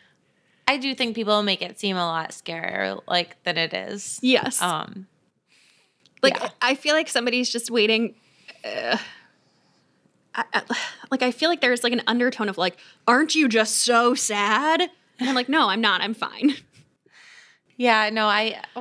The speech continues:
Speaker 1: I mean, I'm not the one being interviewed, but I feel like I dealt with that for all of my thirties. And, like, now that I'm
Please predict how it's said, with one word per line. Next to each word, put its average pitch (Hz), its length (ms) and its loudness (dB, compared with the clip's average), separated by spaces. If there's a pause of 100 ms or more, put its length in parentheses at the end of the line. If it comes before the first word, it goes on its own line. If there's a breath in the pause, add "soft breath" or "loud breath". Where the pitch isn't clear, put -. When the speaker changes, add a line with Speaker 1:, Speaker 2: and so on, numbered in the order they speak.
(180)
Speaker 1:
I 240 80 2
mean, 247 120 2
I'm 233 120 4
not 233 160 0
the 233 80 -4
one 220 180 0
being 196 220 -2
interviewed, 180 640 -6
but 175 200 -2
I 196 180 0
feel 208 220 -2
like 196 160 4
I 185 120 4
dealt 175 260 0
with 185 160 -4
that 170 240 -2
for 180 260 -4
all 175 280 0
of 185 80 -8
my 196 160 0
thirties. 208 440 0
And, 190 180 2
like, 175 180 0
now 180 220 2
that 190 360 -2
I'm 185 380 -4